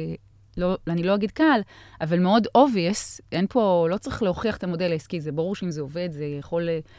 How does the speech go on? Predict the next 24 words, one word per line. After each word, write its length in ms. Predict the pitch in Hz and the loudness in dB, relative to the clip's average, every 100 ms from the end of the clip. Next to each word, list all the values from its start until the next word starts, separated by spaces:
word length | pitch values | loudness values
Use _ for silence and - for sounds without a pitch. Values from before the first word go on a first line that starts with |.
| - - - | -20 -20 -8
אפשר 160 | 180 | -4
להרוויח 340 | 165 160 180 196 | -2 -2 -4 -2
עם 60 | |
זה 100 | 175 | -4
כסף. 440 | - 311 - 233 - - - - - | -4 -6 -2 -4 -4 -20 -20 -14 -8
אז 120 | - | -2
כל 180 | 233 240 | 2 4
עולם 260 | 233 233 | 4 2
ה-Deep 260 | 196 240 254 | 2 0 0
Learning 240 | 214 196 | 0 0
והרשתות 600 | 165 160 160 160 208 214 | -2 -4 -4 -6 -6 -4
המאומנות 520 | 196 170 160 175 220 170 | -4 -2 -2 0 -2 -2
והיכולות 480 | 165 - 170 208 | -6 -2 -2 -2
החישוביות 640 | 247 170 - 156 160 226 285 | -4 -6 -8 -8 -2 -2 0
המאוד 260 | 208 180 165 | -2 -2 -2
גדולות, 280 | 160 196 - - - | 0 0 -2 -12 -6
נתנו 240 | 170 226 196 | -2 2 4
בוסט 300 | 214 240 208 | 2 2 0
מאוד 220 | 190 196 | 0 0
מאוד 140 | 196 | 0
רציני 360 | 160 - 170 180 | -4 -6 -6 -4
לתעשייה, 600 | 180 170 151 - 165 165 | -6 -6 -6 -6 -6 -4
לתחום 380 | 160 - 196 196 | -6 -4 -2 0
הדיגיטלי, 760 | 165 147 151 - 156 175 311 | -2 -4 -10 -8 -6 -4 -6